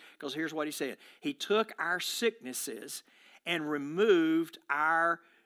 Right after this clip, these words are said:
diseases, which is, th-, this, when you see this, it, it's like, okay, th-, th-, this is something that I need to understand, that I need to see, that I need to know. And, and, and what is that?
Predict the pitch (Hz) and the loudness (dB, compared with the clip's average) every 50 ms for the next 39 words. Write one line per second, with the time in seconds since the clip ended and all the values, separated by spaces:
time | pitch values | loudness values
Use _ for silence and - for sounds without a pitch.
0 | _ - 151 170 151 143 165 185 196 180 139 127 120 104 - 156 160 185 190 190 | _ -4 -2 -2 0 2 2 2 2 2 -2 -4 -6 -10 -6 0 2 2 4 4
1 | 202 185 170 - - _ _ - - - - - 175 160 151 139 190 202 - 160 | 2 -2 -2 -2 -6 _ _ -20 -20 -20 -20 -20 -18 -10 -4 -2 -2 -2 -4 -8
2 | 147 - - 151 143 196 233 269 294 - - 220 220 214 196 196 196 196 180 - | -20 -20 -12 -6 -2 0 0 0 0 -2 -2 -4 -4 -4 -4 -4 -4 -4 -6 -6
3 | - - 320 359 381 370 359 302 208 190 170 170 185 190 - - - - - - | -6 -4 0 2 4 4 4 4 4 4 4 4 2 0 -4 -8 -16 -20 -20 -18
4 | - - - 220 - 202 220 220 - - 208 208 214 202 185 - - _ - - | -8 -2 -2 -2 0 0 -2 -2 -2 -4 0 2 4 2 2 0 -4 _ -18 -8
5 | - 247 262 - - 285 262 185 135 - _ _ _ _ _ _ _ 175 151 - | -2 -2 -2 2 2 2 2 2 0 -4 _ _ _ _ _ _ _ -20 -18 -18
6 | - 165 170 277 - - - - 143 214 285 330 349 320 285 - - - 269 262 | -12 -6 -4 -2 -2 -4 -6 -6 -4 -2 2 4 4 4 2 0 -2 -4 -4 -2
7 | - - - 277 277 240 - 285 277 262 254 240 226 - - 202 233 254 285 294 | -2 -2 -2 -4 -4 -4 -4 -4 -4 -2 0 2 2 4 4 4 4 4 2 0
8 | 262 247 240 233 233 226 - - 220 220 - 233 240 226 233 220 - - 233 240 | 0 -2 0 0 0 -2 -2 -2 -2 0 2 2 0 2 0 -4 -4 -4 -2 -2
9 | 254 233 202 175 170 165 - 185 208 226 285 285 247 240 247 220 - - 220 - | 0 0 0 0 -2 0 0 0 0 0 -2 -2 -2 -2 -2 -2 -4 -6 -6 -6
10 | - - 240 254 254 247 220 185 190 180 - 196 214 247 262 254 247 247 247 214 | -6 -6 -6 -4 -4 -4 -2 0 0 2 4 2 2 2 0 -2 -2 -2 -2 -2
11 | - - 226 208 214 226 240 247 247 208 - - - - - - - - - - | -4 -4 -4 -2 0 0 0 2 2 0 0 -2 -8 -18 -20 -20 -20 -18 -10 -6
12 | 202 208 - - 208 220 208 202 - - 214 220 202 190 196 226 247 247 262 262 | -6 -6 -2 0 0 0 0 -2 -2 -2 -2 -2 0 2 2 2 2 2 -2 -4
13 | 214 185 277 240 208 170 147 - | -4 -2 0 2 2 2 0 -6